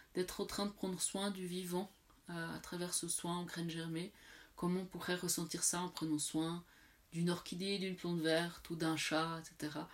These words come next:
C'est vraiment juste se sortir de son, son, son potentiel de désespoir, hein, et puis se raccrocher au vivant, euh, vraiment par rapport à, à, à ce qui, à ce qui est là, à ce qui nous entoure, ce qui nous,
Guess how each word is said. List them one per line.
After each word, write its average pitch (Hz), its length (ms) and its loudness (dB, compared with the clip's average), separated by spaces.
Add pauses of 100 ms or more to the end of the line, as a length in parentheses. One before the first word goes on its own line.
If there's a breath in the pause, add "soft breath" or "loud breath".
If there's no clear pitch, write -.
(320 loud breath)
C'est - 160 0
vraiment 180 280 4
juste 185 500 -2
se - 160 0
sortir 185 480 2
de 165 120 -4
son, 160 380 0 (1300 loud breath)
son, 185 400 0 (260)
son - 200 -2
potentiel 220 680 4
de 190 100 -4
désespoir, 190 920 2
hein, 175 120 -4 (420 loud breath)
et 175 40 -8
puis 185 120 0
se - 140 6
raccrocher 180 720 0
au 165 80 -4
vivant, 170 600 -2 (160)
euh, 156 280 -4 (500 loud breath)
vraiment 170 260 2
par 156 160 -2
rapport 165 340 -6
à, 160 60 -2
à, 156 500 -6
à - 20 -2
ce - 140 4
qui, 156 500 -6 (480 loud breath)
à 175 60 -4
ce - 140 8
qui 165 160 0
est 151 60 6
là, 165 420 2
à 156 40 -4
ce - 120 0
qui 170 100 -4
nous 160 200 -2
entoure, 190 460 0
ce - 80 0
qui 180 120 -6
nous, 160 200 -4